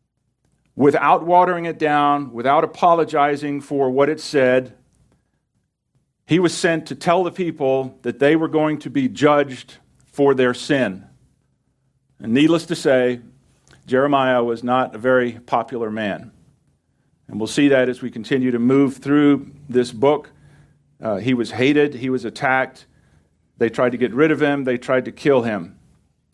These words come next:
All of this for simply proclaiming the truth. The message he brought was a hard message to hear, no doubt. And the people in his day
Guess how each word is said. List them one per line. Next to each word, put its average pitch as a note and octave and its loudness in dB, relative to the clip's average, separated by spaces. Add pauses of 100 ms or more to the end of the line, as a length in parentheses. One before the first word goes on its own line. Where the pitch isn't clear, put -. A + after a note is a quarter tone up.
(220)
All D3+ 4
of C3+ -2
this C#3 0
for C3 0
simply C3+ -2 (400)
proclaiming C3 -2
the F2+ -12
truth. - -2 (1200)
The A2 -6
message F#3 0
he E3+ -6
brought D3+ 2
was C3+ -10
a A#2+ -10
hard D3 2 (160)
message B2+ -6
to A2+ -4
hear, A2+ 0
no C3+ 2
doubt. A#2+ 0 (560)
And B2 -2
the B2 0
people F3+ 2
in C#3 -4
his E3 2
day C3 2